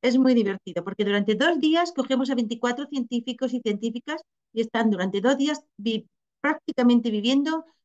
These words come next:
en medios de comunicación, en una redacción de televisión, en una redacción de radio,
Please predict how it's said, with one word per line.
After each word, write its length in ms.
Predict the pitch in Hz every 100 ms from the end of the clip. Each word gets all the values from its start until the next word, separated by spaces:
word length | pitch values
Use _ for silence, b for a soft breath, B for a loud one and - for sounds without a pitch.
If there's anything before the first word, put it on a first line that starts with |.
| _ -
en 160 | 233
medios 240 | 233 247 262
de 100 | 262
comunicación, 720 | 254 233 220 202 202 175 165 -
en 160 | 214 226
una 160 | 262
redacción 500 | 269 240 226 - 247
de 80 | 220
televisión, 560 | 214 202 190 190 311 359 - _ _ -
en 140 | 220
una 180 | 269 320
redacción 520 | 262 233 226 262 240
de 100 | 208
radio, 480 | 196 202 233 311 392